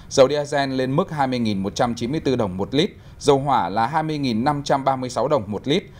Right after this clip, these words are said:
riêng dầu ma rút giảm ba trăm linh bảy đồng một kg về giá mới là mười lăm nghìn năm trăm linh tám đồng một kg. Tại kỳ điều hành này, Liên Bộ chỉ trích lập quỹ bình ổn đối với dầu ma rút ở mức ba trăm đồng một kg, không trích lập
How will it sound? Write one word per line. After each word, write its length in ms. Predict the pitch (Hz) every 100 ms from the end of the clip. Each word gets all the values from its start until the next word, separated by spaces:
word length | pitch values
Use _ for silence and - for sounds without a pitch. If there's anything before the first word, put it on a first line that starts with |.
| -
riêng 320 | - 131 123
dầu 200 | 113 117
ma 180 | 101 127
rút 300 | 123 180 -
giảm 320 | 113 120 82
ba 180 | 80 151
trăm 260 | 147 156 147
linh 260 | 151 151
bảy 180 | 143 110
đồng 340 | 82 117 107 104
một 140 | 113 -
kg 240 | 143 147 143 127 - -
về 200 | 117 101
giá 220 | 104 120
mới 300 | 147 127 143
là 160 | 202 110
mười 200 | 107 107
lăm 220 | 147 151
nghìn 200 | 127 107
năm 160 | 143
trăm 200 | 139 139
linh 180 | 131 123
tám 260 | 120 107 160
đồng 220 | 151 98
một 200 | 104 -
kg. 240 | 127 123 135 127 - - - -
Tại 240 | 127 92
kỳ 220 | - 131
điều 140 | 113 117
hành 180 | 120
này, 160 | 123 117 - - -
Liên 200 | 165 185
Bộ 280 | 165 143 113 -
chỉ 300 | 131 90 85
trích 220 | - 104
lập 120 | 151 - -
quỹ 240 | 143 143
bình 280 | 170 156 110
ổn 320 | 135 117 78 127
đối 220 | 120 143
với 260 | 147 123
dầu 200 | 170 156
ma 160 | 107 123
rút 280 | 139 202 -
ở 100 | 113
mức 300 | 101 180 -
ba 160 | 147
trăm 200 | 139 139
đồng 200 | 123 101
một 200 | 101 98
kg, 240 | 131 131 127 139 120 - -
không 260 | - 175 165
trích 220 | 220 233
lập 140 | -